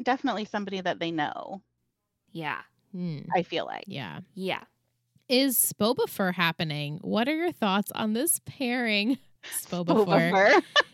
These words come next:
Speaker 3: It's
Speaker 2: It sounds like a
Speaker 3: actually
Speaker 2: Star Wars
Speaker 3: not
Speaker 2: character.
Speaker 3: Spobifer, but
Speaker 2: Uh, I, I actually don't. I didn't get any romantic vibes. I just wanted them to team up and investigate.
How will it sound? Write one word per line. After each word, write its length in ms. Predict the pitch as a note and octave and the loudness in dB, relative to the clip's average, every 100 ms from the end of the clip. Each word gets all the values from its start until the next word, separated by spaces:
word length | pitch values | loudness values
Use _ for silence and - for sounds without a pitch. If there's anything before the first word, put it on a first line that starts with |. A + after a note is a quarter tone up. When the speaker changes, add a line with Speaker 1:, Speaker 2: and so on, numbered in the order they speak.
| B4+ | 0
Speaker 3:
It's 160 | - - | 2 6
Speaker 2:
It 100 | C#4 | 6
sounds 180 | D4+ - | 6 0
like 100 | D#4+ | 2
a 60 | |
Speaker 3:
actually 120 | C#4+ C#4 | 4 4
Speaker 2:
Star 180 | E3 | 4
Wars 160 | D#3+ D#3 | 2 2
Speaker 3:
not 200 | F#3 F#3 | 2 2
Speaker 2:
character. 260 | E3+ D#3 F3 | 2 0 0
Speaker 3:
Spobifer, 440 | F3+ E3 F3+ F3+ | 0 -2 -2 -2
but 260 | F#3+ F3 - _ _ _ _ | -2 -2 -4 _ _ _ _
Speaker 2:
Uh, 480 | A3 G#3+ G3+ G3 F#3+ - - | -2 0 2 2 0 -4 0
I, 180 | B3+ - | 0 0
I 100 | G#3 C#4+ | -2 -2
actually 320 | D4 - C#4+ | -2 -4 -4
don't. 280 | G#3 D#3 B2 | -2 -2 -2
I 100 | G#3 | 0
didn't 160 | B3 | 0
get 120 | C#4 C#4+ | 0 0
any 280 | G#3 G#3 G#3+ | -2 -2 -2
romantic 640 | G3 F#3 E3+ D#3+ E3+ D#3 | -2 -2 -2 -4 -8 -12
vibes. 640 | D#3 D#3+ D#3 D#3+ F#3+ G3 - | -8 -6 -4 -4 -4 -8 -8
I 120 | F3+ | -6
just 280 | F#3 F#3 - | -6 -10 -10
wanted 320 | F#3+ F3 F3+ | -8 -6 -6
them 220 | F3+ E3 | -4 -6
to 100 | F3+ | -8
team 320 | F#3 - F3+ E3+ | -12 -10 -8 -6
up 220 | D#3 D#3 | -8 -8
and 420 | - D#3+ D3+ D#3 - _ _ _ _ _ _ _ _ _ | -10 -10 -10 -12 -16 _ _ _ _ _ _ _ _ _
investigate. 800 | - F3+ C#3+ - - - G1+ - | -8 -4 -4 -6 -10 -10 -10 -12